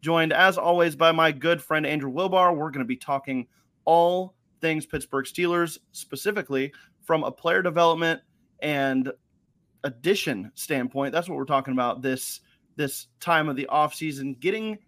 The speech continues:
players in the building for the Pittsburgh Steelers. Free agency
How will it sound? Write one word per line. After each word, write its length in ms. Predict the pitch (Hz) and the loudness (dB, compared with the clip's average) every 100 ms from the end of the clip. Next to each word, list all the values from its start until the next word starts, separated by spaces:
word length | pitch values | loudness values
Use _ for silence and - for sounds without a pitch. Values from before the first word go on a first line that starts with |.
| _ _ | _ _
players 580 | - 175 175 175 156 - | -2 2 2 0 -2 -4
in 160 | 170 175 | -4 -4
the 80 | 147 | -2
building 400 | 156 151 143 135 | 0 2 0 -4
for 160 | - | -8
the 60 | 139 | -8
Pittsburgh 340 | 143 - 135 | -10 -6 -8
Steelers. 400 | - 143 131 127 - _ _ | -6 -4 -2 -4 -6 _ _
Free 220 | _ 156 208 | _ -2 0
agency 560 | 233 214 208 165 - | -2 -4 -4 -4 -6